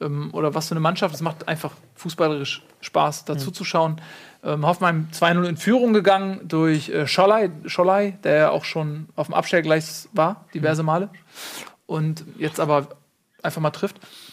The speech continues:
Speaker 1: Gladbach kam zurück, hat, ähm, ausgeglichen zum zwei zu zwei. Gerade das, ähm, der Elfmeter,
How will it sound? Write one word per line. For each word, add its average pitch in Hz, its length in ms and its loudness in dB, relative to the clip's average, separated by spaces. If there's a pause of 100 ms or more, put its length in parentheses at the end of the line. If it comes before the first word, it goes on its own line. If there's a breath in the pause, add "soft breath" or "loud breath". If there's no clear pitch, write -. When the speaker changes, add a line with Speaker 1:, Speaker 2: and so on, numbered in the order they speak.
(200 loud breath)
Speaker 1:
Gladbach 180 340 2
kam 175 200 2
zurück, 165 460 -2
hat, 156 320 -6
ähm, 143 400 -4
ausgeglichen 175 680 -2
zum 156 180 -4
zwei 160 180 2
zu 160 120 -8
zwei. 165 180 4
Gerade 165 300 2
das, 160 340 -2
ähm, 147 380 -4
der 143 140 0
Elfmeter, 175 540 0